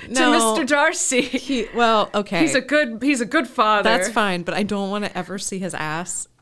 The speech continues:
Speaker 2: uh, ever. <laughs> And Don't Look Now is the perfect name for that movie,
Speaker 1: Yeah.
Speaker 2: given how much naked Donald Sutherland there is. <laughs> I'm just like, "Ooh,
Speaker 1: Yeah, it's
Speaker 2: don't
Speaker 1: ki-,
Speaker 2: look now."
Speaker 1: it's a, that is an interesting. She has a, she.
Speaker 2: Julie Christie.
Speaker 1: Why I think
Speaker 2: Yeah.
Speaker 1: scenes.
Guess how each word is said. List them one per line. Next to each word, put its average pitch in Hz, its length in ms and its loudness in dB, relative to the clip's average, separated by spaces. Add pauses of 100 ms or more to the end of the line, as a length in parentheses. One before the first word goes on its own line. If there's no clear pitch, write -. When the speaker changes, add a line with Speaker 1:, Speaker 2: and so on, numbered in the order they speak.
Speaker 2:
uh, 170 280 -8
ever. 185 380 -2 (140)
<laughs> - 140 -14
And 196 160 2
Don't 208 200 4
Look 208 160 -2
Now 185 200 0
is 202 120 0
the 220 100 -2
perfect 233 560 0
name 208 280 0
for 269 100 0
that 196 180 2
movie, 226 400 -4
Speaker 1:
Yeah. 302 160 -2
Speaker 2:
given 233 260 2
how 220 220 0
much 233 280 -4
naked 196 300 -4
Donald 180 340 -4
Sutherland 156 440 -8
there 160 140 -8
is. 196 240 -6
<laughs> - 40 -20
I'm 254 80 -2
just 233 240 -4
like, 170 220 -4
"Ooh, 214 260 -2
Speaker 1:
Yeah, 170 440 0
it's - 100 -2
Speaker 2:
don't 202 100 0
Speaker 1:
ki-, 220 60 0
Speaker 2:
look 247 220 0
now." 262 320 2
Speaker 1:
it's 339 100 2
a, 269 40 -8
that 294 200 4
is 302 120 -4
an 196 160 0
interesting. 202 800 -8 (280)
She 320 320 0
has 359 260 2
a, 208 360 2
she. 269 460 -4
Speaker 2:
Julie 339 220 -2
Christie. 214 300 -2
Speaker 1:
Why 294 300 4
I 285 60 0
think 262 260 -4
Speaker 2:
Yeah. - 60 -8
Speaker 1:
scenes. 214 480 -8